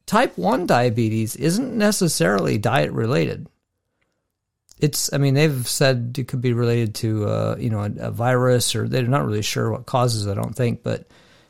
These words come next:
but it's not necessarily diet related. So this could be one explanation. Um, by the way, let me just talk about how this, I,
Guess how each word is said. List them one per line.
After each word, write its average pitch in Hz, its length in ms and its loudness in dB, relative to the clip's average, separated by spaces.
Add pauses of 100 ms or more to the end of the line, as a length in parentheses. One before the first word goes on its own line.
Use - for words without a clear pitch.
(180)
but 127 180 2
it's 135 160 0
not 196 160 2
necessarily 143 500 2
diet 123 240 2
related. 123 380 0
So 131 380 0
this 143 280 0
could 143 220 2
be 139 80 2
one 127 200 2
explanation. 127 840 -2 (460)
Um, 123 280 -2
by 190 160 6
the 240 80 8
way, 196 140 4
let 185 140 2
me 233 80 6
just 196 140 4
talk 196 120 6
about 156 120 4
how 160 120 6
this, 147 220 0
I, 165 100 0